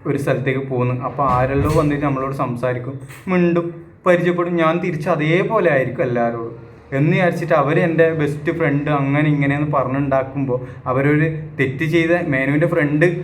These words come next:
ആ, അവരാണ് തെറ്റ് ചെയ്ത് എന്നുള്ള രീതിയിൽ മറ്റുള്ളവരുടെ മുന്നിൽ, ഏ, നെഗറ്റീവ് വരുത്താൻ മാത്രമാണ്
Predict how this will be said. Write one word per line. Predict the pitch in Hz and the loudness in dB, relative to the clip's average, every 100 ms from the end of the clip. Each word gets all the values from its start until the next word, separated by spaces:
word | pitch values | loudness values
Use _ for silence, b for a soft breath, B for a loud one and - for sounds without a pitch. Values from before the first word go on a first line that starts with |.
| - | -4
ആ, | 139 139 127 | 0 2 2
അവരാണ് | 131 151 165 180 | 2 2 2 0
തെറ്റ് | 165 - - | -2 -4 -2
ചെയ്ത് | 175 170 | 2 2
എന്നുള്ള | 180 170 147 165 185 | 0 -2 0 2 2
രീതിയിൽ | 185 180 170 170 | 2 2 0 0
മറ്റുള്ളവരുടെ | 185 151 147 151 160 175 | 0 -2 -2 0 2 2
മുന്നിൽ, | 185 170 160 160 175 B B - | 0 -2 -2 -2 -4 B B -2
ഏ, | 147 147 | 0 2
നെഗറ്റീവ് | 143 143 147 147 185 190 | 2 2 0 -2 -2 0
വരുത്താൻ | 190 156 170 175 | 0 2 2 2
മാത്രമാണ് | 156 147 156 147 | 2 2 2 2